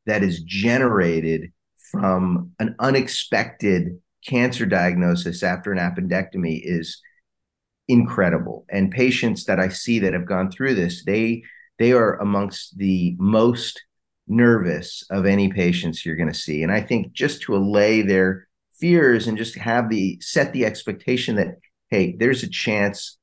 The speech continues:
that we're gonna see this. I don't think it's gonna happen. I do think that's a, that's a good message for our, you know, surgical colleagues, uh, to communicate before,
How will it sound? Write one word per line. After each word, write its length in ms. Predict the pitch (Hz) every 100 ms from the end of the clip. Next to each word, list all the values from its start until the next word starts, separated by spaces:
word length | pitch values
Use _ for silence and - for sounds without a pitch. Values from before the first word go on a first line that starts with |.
| -
that 80 | 87
we're 140 | 101
gonna 180 | 98 90
see 280 | 90 101 92
this. 400 | 95 95 - -
I 80 | 90
don't 260 | - -
think 160 | - 139
it's 140 | 135
gonna 160 | - 110
happen. 500 | 107 92 95 98 95 _ _ - _ -
I 80 | 98
do 160 | 113
think 240 | 113 101 90
that's 220 | 87 87
a, 40 | 87 - _
that's 220 | 92 87
a 60 | 85
good 200 | 98 87
message 420 | 87 85 90 -
for 180 | - 78
our, 320 | 82 - - -
you 100 | 87
know, 80 |
surgical 520 | - - 98 - - 73
colleagues, 720 | - 76 76 65 - - - - - _ _
uh, 240 | - 82 82
to 120 | 90
communicate 840 | - 98 92 90 87 87 73 - -
before, 580 | 92 - 85 85 87